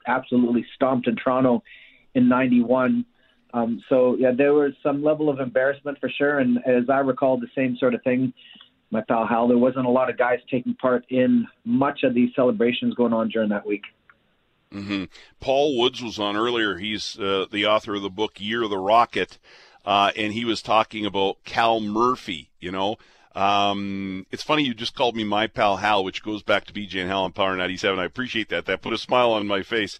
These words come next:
Speaker 2: And by the way, Mark, and by the way, Mark here,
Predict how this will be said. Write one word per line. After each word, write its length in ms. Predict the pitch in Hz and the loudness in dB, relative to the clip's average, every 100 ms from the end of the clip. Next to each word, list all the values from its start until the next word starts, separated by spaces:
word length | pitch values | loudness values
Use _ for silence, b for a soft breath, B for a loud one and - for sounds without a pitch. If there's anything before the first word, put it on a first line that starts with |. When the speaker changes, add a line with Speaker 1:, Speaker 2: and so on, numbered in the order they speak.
| B | B
Speaker 2:
And 320 | 170 - 123 | -6 -2 2
by 180 | 117 151 | 4 6
the 80 | 143 | 6
way, 160 | 143 131 | 4 4
Mark, 400 | 123 160 165 135 | 6 6 4 2
and 160 | 135 | 0
by 180 | 151 165 | 4 4
the 80 | 151 | 4
way, 140 | 147 | 2
Mark 400 | 131 135 165 165 - | 2 4 2 0 -2
here, 300 | 123 120 | 0 0